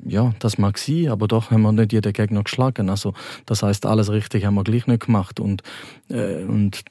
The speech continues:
da gilt es, dran anzusetzen. Wir, wir wollen, wir wollen, äh, ja, in, in diesen Sachen einfach ein Spürchen besser werden. Und, und das ist das eine. Und das andere, wir wissen, die Challenge League ist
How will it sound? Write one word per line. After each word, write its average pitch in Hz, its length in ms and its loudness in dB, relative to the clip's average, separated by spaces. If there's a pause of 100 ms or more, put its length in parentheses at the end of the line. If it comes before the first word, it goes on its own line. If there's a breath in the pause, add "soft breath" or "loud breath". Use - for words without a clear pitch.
(120)
da 120 240 6
gilt 120 320 2
es, - 320 -4 (160)
dran 110 300 2
anzusetzen. 117 680 0
Wir, 101 100 0
wir 98 300 -2
wollen, 101 220 0 (120)
wir 101 220 -2
wollen, 101 200 0 (100)
äh, 73 520 -8
ja, 120 220 0 (160)
in, 104 200 -2
in 98 100 -4
diesen 107 220 2
Sachen 104 320 -2
einfach 101 280 -4 (460 soft breath)
ein 120 40 -4
Spürchen 107 360 2
besser 143 320 2
werden. 101 640 -2
Und, 98 340 -6 (100)
und - 460 -8
das 104 160 0
ist - 80 -2
das 110 60 4
eine. 139 300 2
Und 98 160 0
das 104 80 0
andere, 98 340 2 (360 loud breath)
wir 101 140 -2
wissen, 120 260 -2
die 95 220 0
Challenge 110 340 0
League 101 140 -2
ist 92 160 -6